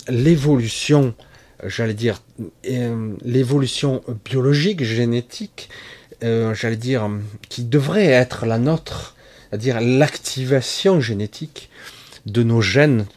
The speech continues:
qui sont soi-disant en sourdine, et voire même la dépolarisation et la, et le dédoublage, voire plus, de, de notre, notre A D N, de l'ellipse. Enfin, c'est un petit peu complexe que ce que je dis, mais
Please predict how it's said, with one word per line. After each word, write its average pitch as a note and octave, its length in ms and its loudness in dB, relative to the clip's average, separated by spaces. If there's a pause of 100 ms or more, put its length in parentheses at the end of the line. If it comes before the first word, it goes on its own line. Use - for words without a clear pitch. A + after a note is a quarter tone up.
(120)
qui - 140 -14
sont A2 180 -6
soi-disant G#2 800 -10 (100)
en G2+ 60 -12
sourdine, G#2 580 -6 (340)
et A#2+ 180 2
voire A2 280 0
même A#2+ 400 4 (340)
la G#2+ 320 0
dépolarisation C3 1160 4
et A2+ 80 4
la, G2+ 300 2 (800)
et A2 80 -10
le A2 140 -6
dédoublage, C#3 800 4
voire G#2+ 280 -4
plus, - 460 -6 (500)
de, A2 280 6
de G#2+ 180 -2
notre, G2+ 600 -4
notre G#2 280 -4
A G#2 60 -2
D A#2 140 2
N, C#3 320 2 (200)
de F#2+ 160 -10
l'ellipse. A2+ 640 -4 (400)
Enfin, F#2 160 -14
c'est - 160 -12
un G2+ 60 -6
petit A2 160 -12
peu B2 80 -4
complexe A2+ 480 -2
que G2 100 -8
ce - 80 -12
que G#2+ 100 -10
je G2+ 140 -6
dis, C3+ 220 -2
mais F#2+ 220 -2